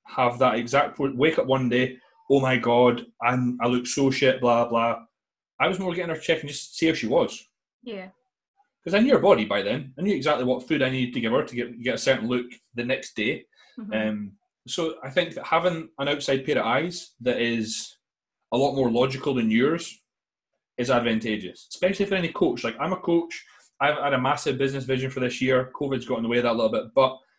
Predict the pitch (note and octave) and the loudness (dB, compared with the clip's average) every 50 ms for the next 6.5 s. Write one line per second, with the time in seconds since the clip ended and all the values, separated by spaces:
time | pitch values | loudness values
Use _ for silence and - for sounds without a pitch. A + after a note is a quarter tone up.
0 | _ _ - - - D#3 C3+ - C#3+ C3+ - B2 B2 B2 C3 C3 B2 C3+ C#3 D3+ | _ _ -8 -2 -2 -2 0 -2 -4 -4 -4 -2 0 0 0 0 -2 -2 0 0
1 | E3 D#3+ D#3 D#3 D#3+ D#3+ D#3 D3+ C#3 C#3 C3+ C3+ - B2+ B2 - C#3 C3 - C3+ | 0 0 -2 -6 -6 -4 0 0 2 2 2 0 -2 -6 -6 -4 -6 -4 -4 -2
2 | A#2 E3+ G#3 A#3+ A3+ A#3 A3+ G#3+ - - - - - - _ _ _ _ _ _ | 0 2 2 2 0 -2 -4 -8 -10 -10 -12 -20 -20 -20 _ _ _ _ _ _
3 | _ _ _ - G#3 A3 - A3 - F3+ E3 A#2+ B2 A#2 - B2 C#3 D3 - C3+ | _ _ _ -2 -2 0 0 2 4 4 2 2 2 -2 0 0 0 0 0 -2
4 | C3 A2 - G#2 G#2+ C3+ F3+ F3 D#3+ D3+ C#3+ C3+ C3+ - F#3 F#3 D3+ A2+ - - | -6 -2 0 2 2 2 2 0 0 0 0 0 -2 -2 0 2 2 0 -2 -4
5 | - _ _ _ _ _ _ _ _ _ - E3 D#3+ - - D3 F3 - G#3 - | -12 _ _ _ _ _ _ _ _ _ -6 -6 -4 -4 -6 -8 -4 -2 -2 -2
6 | - F3+ E3 B2 A2+ B2+ - - - | 0 0 0 2 2 2 0 0 -2